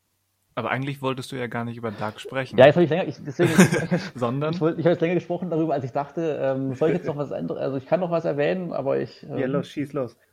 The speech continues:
Speaker 2: Und zwar hab ich noch kürzlich, ähm,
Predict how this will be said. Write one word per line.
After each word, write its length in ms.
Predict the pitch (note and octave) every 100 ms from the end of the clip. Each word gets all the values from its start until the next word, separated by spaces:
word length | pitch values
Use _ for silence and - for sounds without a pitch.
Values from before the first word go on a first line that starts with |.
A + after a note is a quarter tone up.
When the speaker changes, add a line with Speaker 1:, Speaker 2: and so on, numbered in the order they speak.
| _ _ _ _ - _
Speaker 2:
Und 160 | D3 B2
zwar 260 | D3+ D#3
hab 140 | D#3+ D#3+
ich 160 | -
noch 220 | D3 C#3 -
kürzlich, 600 | D3+ - D#3+ D3+ - - - -
ähm, 880 | C3+ B2+ B2 B2 B2 A#2 A#2+ A#2